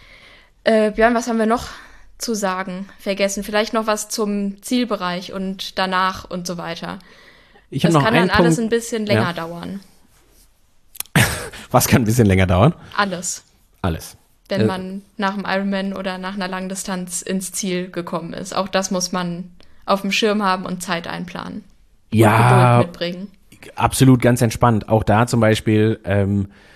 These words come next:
Speaker 2: vielleicht muss das auch gar nicht immer der ganz große Rummel sein. Ich finde, in Rot musst du dir die Frage stellen, willst du ins Stadion, ja oder nein? Ne? Und
Speaker 1: Mhm.
Speaker 2: das ist sensationell.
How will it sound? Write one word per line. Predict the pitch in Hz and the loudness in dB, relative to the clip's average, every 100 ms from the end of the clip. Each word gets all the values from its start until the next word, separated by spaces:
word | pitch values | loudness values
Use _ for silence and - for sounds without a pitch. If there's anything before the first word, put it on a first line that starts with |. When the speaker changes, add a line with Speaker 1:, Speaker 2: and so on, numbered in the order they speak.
| - _ _ _ | -20 _ _ _
Speaker 2:
vielleicht | - 107 110 | -2 0 4
muss | 127 | 2
das | 127 113 | 2 -2
auch | 110 | -2
gar | 110 | 0
nicht | 117 | 0
immer | 113 110 | 0 2
der | 107 | 2
ganz | 113 120 | 0 0
große | 110 117 110 | 0 2 4
Rummel | 107 127 110 | 4 4 2
sein. | 104 98 | 0 -2
Ich | - | -4
finde, | 113 107 | -2 -2
in | |
Rot | 104 104 120 | 0 0 0
musst | 110 - | 0 0
du | |
dir | 110 | -2
die | 104 | -2
Frage | - 101 113 113 | -6 -4 -2 -2
stellen, | - 107 107 104 | -2 -2 0 0
willst | 120 - | -4 -2
du | |
ins | 110 - | -6 -4
Stadion, | 101 110 117 107 | 0 2 2 2
ja | 104 107 | 2 2
oder | 104 | 2
nein? | 101 110 127 139 139 - | 2 0 0 -2 -4 -6
Ne? | 107 110 120 | 0 2 4
Und | 101 | 2
Speaker 1:
Mhm. | 101 | 2
Speaker 2:
das | 101 | 2
ist | 104 - - - | -2 -6 -14 -20
sensationell. | - 95 123 120 113 - 107 110 127 139 | -8 -2 0 0 -4 -2 0 2 0 -2